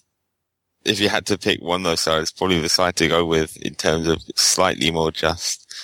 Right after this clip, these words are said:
But, I mean, yeah, I, I, I would be the,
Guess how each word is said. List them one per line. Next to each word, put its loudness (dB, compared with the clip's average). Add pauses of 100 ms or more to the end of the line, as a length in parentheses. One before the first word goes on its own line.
(380)
But, 2
I 2
mean, 0 (540)
yeah, 2
I, 2 (120)
I, 2
I 0
would 0
be 4
the, 2